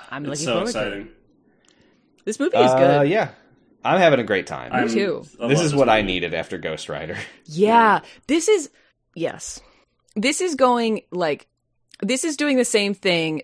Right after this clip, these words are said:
Speaker 1: that watching Daredevil, then Elektra, then Catwoman is doing, where, like,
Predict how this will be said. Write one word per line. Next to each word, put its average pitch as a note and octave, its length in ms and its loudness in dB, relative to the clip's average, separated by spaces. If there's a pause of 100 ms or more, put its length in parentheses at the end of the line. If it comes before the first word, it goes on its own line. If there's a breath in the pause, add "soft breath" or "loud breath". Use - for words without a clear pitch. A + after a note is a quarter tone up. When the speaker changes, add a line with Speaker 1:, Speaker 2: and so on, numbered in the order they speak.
Speaker 1:
that D#3 320 -2
watching D#3 840 -2
Daredevil, E3 880 2
then D3+ 280 -4
Elektra, C#3+ 640 -2
then C3 200 -6
Catwoman D#3+ 500 -4
is D#3+ 160 -4
doing, F3+ 420 -4 (400 soft breath)
where, E3+ 220 4
like, D#3 380 2